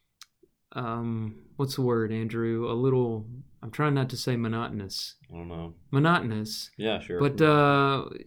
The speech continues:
Speaker 1: you know, shame on you. This is the Bible, uh, listener.
Speaker 2: Right. Yeah, that's y'all's problem, not ours.
Speaker 1: Yeah.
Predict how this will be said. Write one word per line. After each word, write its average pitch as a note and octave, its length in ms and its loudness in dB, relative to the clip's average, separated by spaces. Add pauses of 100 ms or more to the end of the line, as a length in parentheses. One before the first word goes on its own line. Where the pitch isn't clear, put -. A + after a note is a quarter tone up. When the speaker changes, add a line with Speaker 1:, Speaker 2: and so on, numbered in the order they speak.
(100)
Speaker 1:
you C#3+ 120 0
know, C3+ 100 4
shame G3 320 6
on E3 140 6
you. E3 200 6
This C3+ 240 2
is B2+ 60 -4
the A#2+ 80 -4
Bible, A#2+ 420 0 (320)
uh, A2 280 -6 (100)
listener. B2 420 4
Speaker 2:
Right. A2+ 80 -8 (140)
Yeah, G#2 300 2 (360)
that's A2 200 -2
y'all's G#2 240 4
problem, E2+ 360 -2
not E2+ 160 -6
ours. E2 300 -8
Speaker 1:
Yeah. C#3 320 2